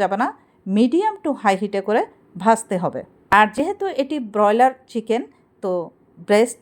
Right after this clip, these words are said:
চিকেনের ব্রেস্ট ফিললেট তো হয়ে যাবে তাড়াতাড়ি, এটি সময় লাগে না, তো কয়েক মিনিটের মধ্যেই হয়ে যাবে। তো প্রথম ব্যাচ যখন হয়ে যায়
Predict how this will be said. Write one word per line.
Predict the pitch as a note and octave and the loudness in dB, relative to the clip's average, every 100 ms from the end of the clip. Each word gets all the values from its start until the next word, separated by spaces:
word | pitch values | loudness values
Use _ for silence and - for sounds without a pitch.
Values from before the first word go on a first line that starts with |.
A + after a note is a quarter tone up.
| _ - | _ -8
চিকেনের | B3+ B3+ B3 B3 F#3 | -4 -2 0 0 0
ব্রেস্ট | F#3 B3 - - | -2 -2 -8 -2
ফিললেট | A#3 G3+ F#3 A3 - _ _ D#4+ | 0 2 0 -2 -10 _ _ -4
তো | D#4 | -2
হয়ে | D#4 D4+ D#4+ B3+ | 4 4 6 2
যাবে | G#3+ C#4+ - | 2 -2 2
তাড়াতাড়ি, | A3 A3 A3 A3+ A3 - - A3+ | 2 2 0 -2 -4 -16 -10 -6
এটি | A#3 A3+ | -2 0
সময় | B3 A#3 C4 A#3 | 2 4 6 4
লাগে | F#3 F3+ | 2 0
না, | A#3 - _ _ _ - | -2 -4 _ _ _ -14
তো | F#3 | 0
কয়েক | B3 C#4 D4 | 4 4 2
মিনিটের | A#3+ A#3 B3+ B3+ | -4 -2 0 0
মধ্যেই | G#3+ A3 G4 - _ - | -2 -4 -6 -12 _ -2
হয়ে | G#3 G3 | 0 2
যাবে। | F#3 G#3 - - - - - - | -2 -2 -6 -8 -20 -20 -20 -2
তো | G3 F#3 - - | 0 0 -6 2
প্রথম | C#4+ F4+ G4 F#4+ - F#3 | 2 4 -2 -2 -16 -2
ব্যাচ | G#3+ A3 A#3 G#3 | 0 0 -8 -2
যখন | A3+ B3+ A3+ | -2 0 0
হয়ে | A3 G#3 G#3 | 2 2 0
যায় | B3 | -4